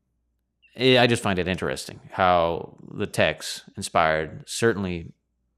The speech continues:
does recognize the difference there and wants to make sure the individuals reading are well aware of whom it is being spoken of.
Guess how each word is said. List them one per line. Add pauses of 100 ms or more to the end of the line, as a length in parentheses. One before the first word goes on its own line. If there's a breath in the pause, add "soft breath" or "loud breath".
(180)
does
recognize
the
difference
there (400)
and
wants
to
make
sure
the
individuals (460 soft breath)
reading (560)
are
well
aware (400)
of
whom (320)
it
is
being
spoken
of.